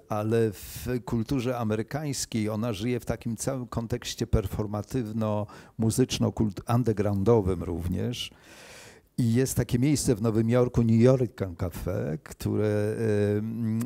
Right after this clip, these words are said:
jest, y, takim królestwem poetów, y, y, na East Village. I, mm,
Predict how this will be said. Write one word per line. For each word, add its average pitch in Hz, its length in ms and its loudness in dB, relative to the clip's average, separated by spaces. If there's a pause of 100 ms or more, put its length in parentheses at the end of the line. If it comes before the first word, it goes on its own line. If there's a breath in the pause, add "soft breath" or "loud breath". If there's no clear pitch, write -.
jest, - 680 -2
y, 110 380 0 (340)
takim 113 380 0
królestwem 117 720 0
poetów, 113 960 -4 (1300 loud breath)
y, - 40 0
y, 101 180 2
na 104 520 0 (280)
East 120 380 0
Village. 107 520 0 (460)
I, 113 440 0 (180)
mm, 117 480 -2